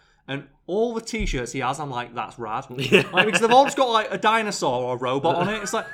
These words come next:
Speaker 1: why do they not just do, like, adult t-shirts that have, like, a dinosaur on it that just says, like, "Cool dude"?
Speaker 2: Or, like, "Raw."
Speaker 1: Yeah,
Speaker 2: Yeah.
Speaker 1: I want that. Why do I have to have one that says, like, "Gamer at work" on it? Why can't I just have, like, "I'm a dinosaur"?
Speaker 2: Yeah,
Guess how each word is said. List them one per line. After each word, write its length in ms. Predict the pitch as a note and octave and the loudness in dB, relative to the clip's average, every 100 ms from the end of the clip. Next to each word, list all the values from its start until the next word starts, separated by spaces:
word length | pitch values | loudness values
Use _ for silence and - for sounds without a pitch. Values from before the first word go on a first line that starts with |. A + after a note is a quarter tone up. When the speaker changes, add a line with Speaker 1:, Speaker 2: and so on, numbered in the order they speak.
| - | -2
Speaker 1:
why 220 | A#3 D#4 | 2 2
do 80 | D4+ | 0
they 100 | C#4+ | 0
not 160 | D4 | 0
just 100 | A#3 B3+ | -2 -2
do, 120 | A3 | 2
like, 160 | E3+ E3+ | 2 2
adult 300 | F3 F3+ F3 | 0 0 0
t-shirts 460 | D#3+ E3+ F#3+ F#3 | -4 -2 -4 -4
that 80 | F3+ | -4
have, 80 | D#3 | -2
like, 180 | D#3+ D#3+ | -2 -2
a 60 | C#3+ | -2
dinosaur 600 | D#3+ F3 D#3+ - D#3 D#3 | 0 0 -2 -4 -2 0
on 120 | D3+ | -2
it 100 | G#2 | -4
that 160 | A#2+ B2+ | -8 -6
just 240 | C#3+ C#3 | -6 -6
says, 220 | C#3+ C3+ D3+ | -4 -4 -2
like, 220 | C#3 C3+ | -4 -6
"Cool 280 | - B2+ A#2 | -8 -6 -4
dude"? 340 | A#2+ B2 D#3+ | -4 -6 -4
Speaker 2:
Or, 140 | C3+ B2+ | -2 2
like, 180 | A#2+ | 0
"Raw." 420 | C3 A#2 G2+ G2 - - | 2 2 2 0 -4 0
Speaker 1:
Yeah, 220 | E4 G#3+ | 2 4
Speaker 2:
Yeah. 180 | D#3 A#3+ | 6 6
Speaker 1:
I 80 | |
want 260 | E4 A3+ C#3 | 6 2 0
that. 280 | A#2 - - - _ _ - - G3+ | -2 -2 -4 -20 _ _ -20 -6 4
Why 140 | C#4 | 4
do 60 | D4+ | 6
I 40 | D4+ | 2
have 120 | D4 | 2
to 60 | C#4+ | 2
have 140 | C#4 | 2
one 140 | A3 F3+ | 2 0
that 120 | F#3 | -2
says, 160 | F#3+ | 0
like, 180 | F#3+ F#3 | -2 0
"Gamer 380 | F#3 F3+ F#3+ F#3 | 4 4 4 0
at 80 | F#3+ | 2
work" 300 | F3+ F#3 F3+ | 2 2 0
on 80 | D3 | -4
it? 40 | |
Why 140 | F3+ A3+ | -2 -2
can't 160 | A#3 | 0
I 40 | A3+ | -2
just 120 | A3 | 0
have, 160 | G#3 | 0
like, 160 | E3 D3 | 2 0
"I'm 240 | D3 C#3+ C#3+ | 0 -2 -2
a 40 | |
dinosaur"? 580 | C3+ B2 C3+ C#3 D3+ D3 | -4 -4 -6 -4 -2 2
Speaker 2:
Yeah, 220 | C#3 C#3 | 4 2